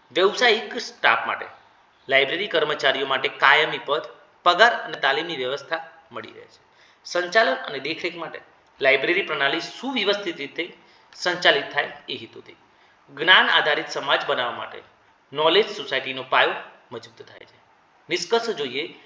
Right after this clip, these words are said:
તો લાઇબ્રેરી કાયદો એ લાઇબ્રેરી ચળવળનો આધારસ્તંભ છે. કાયદા વગર લાઇબ્રેરીઓ ટકી શકતી નથી, કારણ કે નાણાં, કર્મચારી અને સેવાઓની કાનૂની ગેરંટી નથી મળતી. ભારતના ઘણા રાજ્યોમાં લાઇબ્રેરી કાયદાઓ અમલમાં છે,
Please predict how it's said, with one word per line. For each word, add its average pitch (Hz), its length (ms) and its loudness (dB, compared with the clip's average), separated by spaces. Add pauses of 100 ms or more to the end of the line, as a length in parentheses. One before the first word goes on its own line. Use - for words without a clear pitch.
(200)
તો 147 80 0
લાઇબ્રેરી 143 480 4
કાયદો 185 420 4
એ 143 140 -2
લાઇબ્રેરી 127 480 0
ચળવળનો 143 460 -2
આધારસ્તંભ - 640 -6
છે. - 240 -20 (520)
કાયદા 151 360 6
વગર 180 280 2
લાઇબ્રેરીઓ 139 460 -2
ટકી 139 260 -10
શકતી - 340 -18 (180)
નથી, - 220 -20 (480)
કારણ 147 280 4
કે - 160 -8 (420)
નાણાં, 135 680 0
કર્મચારી 220 560 2
અને 139 320 -12
સેવાઓની 185 560 0 (220)
કાનૂની 185 400 0
ગેરંટી 139 380 -2
નથી 117 260 -16
મળતી. - 280 -20 (540)
ભારતના 208 460 4
ઘણા 147 280 -2
રાજ્યોમાં 139 520 -2 (400)
લાઇબ્રેરી 135 360 2
કાયદાઓ 135 400 2
અમલમાં 113 300 -12
છે, - 120 -20